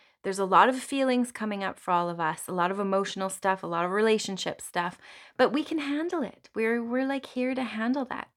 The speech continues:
sort of stuff. That's what, what we're doing.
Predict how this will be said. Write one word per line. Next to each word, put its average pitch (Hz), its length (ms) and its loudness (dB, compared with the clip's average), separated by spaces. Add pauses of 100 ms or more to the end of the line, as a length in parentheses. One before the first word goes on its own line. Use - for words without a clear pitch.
(100)
sort 165 240 -6
of 180 40 -8
stuff. - 460 -8
That's 247 320 2
what, 240 300 2
what 240 200 -4
we're 240 100 -4
doing. 233 360 -4